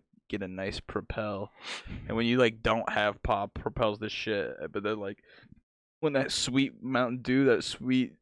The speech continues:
thin dew line touches your lips, Propel ain't shit anymore. <laughs> But yeah, you, and you had open campus a little bit, right?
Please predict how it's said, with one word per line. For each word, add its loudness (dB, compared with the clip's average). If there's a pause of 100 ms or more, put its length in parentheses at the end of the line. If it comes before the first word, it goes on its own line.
(220)
thin 2
dew 0
line 4
touches 0
your -2
lips, -2 (1400)
Propel 0
ain't -4
shit -4
anymore. -4 (440)
<laughs> -20
But 0
yeah, 2 (800)
you, 4
and 2
you 8
had 8
open 4
campus -2
a -6
little 0
bit, 0
right? 0